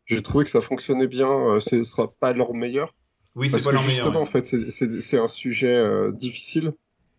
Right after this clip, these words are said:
Speaker 1: Mais comme ils font des vannes dessus, tu sais pas si tu dois, euh, comment tu dois prendre, euh, euh, les actions de, que vont faire tous ces personnages. Est-ce que tu
Speaker 2: Bah,
Speaker 1: dois
Speaker 2: c'est
Speaker 1: en
Speaker 2: ça.
Speaker 1: rire, comme il y a de l'humour qui est fait, ou est-ce que tu dois le prendre avec légèreté, mais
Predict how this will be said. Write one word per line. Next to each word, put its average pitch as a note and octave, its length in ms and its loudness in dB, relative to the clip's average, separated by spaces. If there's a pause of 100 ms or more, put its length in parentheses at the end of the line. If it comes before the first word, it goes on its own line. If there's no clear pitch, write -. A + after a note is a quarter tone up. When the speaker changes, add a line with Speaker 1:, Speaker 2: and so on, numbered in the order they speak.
(280)
Speaker 1:
Mais G#2 60 2
comme - 160 2
ils D3 80 -2
font D3 140 0
des C3 120 2
vannes B2 220 0
dessus, C3 300 -4
tu - 140 -12
sais A2 180 -4
pas C#3 200 -2
si A#2 320 -6
tu - 160 -12
dois, A2+ 880 -2
euh, C#3 80 2
comment D#3 220 0
tu - 120 -8
dois C3 160 2
prendre, C3+ 480 -2
euh, A#2+ 340 2 (440)
euh, - 320 -4
les B2+ 200 4
actions C#3 360 0
de, A2 440 2
que A#2 60 0
vont G#2+ 160 -2
faire A#2+ 200 -4
tous - 100 -20
ces - 160 -6
personnages. B2+ 420 -2
Est-ce F2 140 -10
que - 60 -20
tu G2 40 -16
Speaker 2:
Bah, A2+ 160 2
Speaker 1:
dois F2+ 100 2
Speaker 2:
c'est F#2 60 2
Speaker 1:
en G2 60 0
Speaker 2:
ça. D#3+ 60 2
Speaker 1:
rire, D3+ 260 0 (500)
comme G#2 140 4
il - 40 6
y - 20 10
a G#2+ 40 8
de F#2 60 0
l'humour A2 280 2
qui - 140 -12
est G#2+ 60 2
fait, - 280 0 (140)
ou G2 80 4
est-ce - 120 2
que A#2 60 -4
tu G#2+ 200 -8
dois G2+ 160 4
le F#2+ 80 -4
prendre A#2 260 4
avec A2+ 220 2
légèreté, A#2 500 -2
mais F#2 280 0